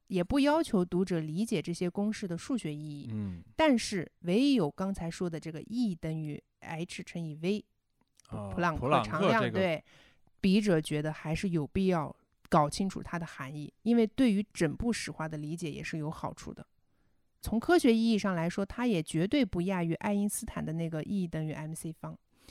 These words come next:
Speaker 1: 所以他还是在这里不厌其烦地重复了一下这个方程。
Speaker 2: 哦，要解释了。
Speaker 1: E 代表一个量子的能量，H 就是那个普朗克常数，
Speaker 2: 嗯。
Speaker 1: V 就是辐射的频率，
Speaker 2: 嗯。
Speaker 1: 波段的频率。
Speaker 2: 嗯。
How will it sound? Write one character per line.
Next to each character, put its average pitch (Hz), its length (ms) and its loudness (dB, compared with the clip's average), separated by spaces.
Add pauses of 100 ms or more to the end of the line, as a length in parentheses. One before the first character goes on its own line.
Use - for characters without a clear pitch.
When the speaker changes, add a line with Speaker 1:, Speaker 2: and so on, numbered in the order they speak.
(160)
Speaker 1:
所 190 180 2
以 208 340 4
他 185 320 -2
还 160 240 -4
是 190 140 -6
在 175 160 -4
这 175 140 -4
里 156 100 -6
不 - 180 -4
厌 247 260 2
其 - 280 -6
烦 180 240 -4
地 202 140 -4
重 - 240 -6
复 320 160 -2
了 220 60 4
一 170 120 0
下 170 140 -4
这 135 60 2
个 - 0 -
方 131 100 2
程。 - 120 -4
Speaker 2:
哦， 104 40 0
要 101 60 -4
解 113 100 -6
释 170 80 4
了。 123 300 0 (140)
Speaker 1:
E 302 320 0
代 208 180 0
表 156 200 -2
一 160 160 -4
个 180 120 -4
量 214 260 -2
子 170 100 -6
的 160 140 -6
能 156 200 -6
量， 220 240 -2 (420)
H 190 420 -2
就 165 100 -2
是 165 140 -6
那 160 120 -6
个 151 80 -6
普 - 200 -6
朗 165 120 0
克 170 120 -6
常 156 220 -6
数， - 260 -2 (100)
Speaker 2:
嗯。 104 400 -8
Speaker 1:
V 285 380 2
就 180 160 0
是 165 120 -8
辐 156 280 -10
射 196 160 -2
的 165 100 -4
频 135 320 -10
率， 196 180 -2 (200)
Speaker 2:
嗯。 202 320 -6
Speaker 1:
波 190 160 -2
段 185 180 -6
的 156 60 -12
频 143 260 -10
率。 175 140 -8
Speaker 2:
嗯。 92 200 -10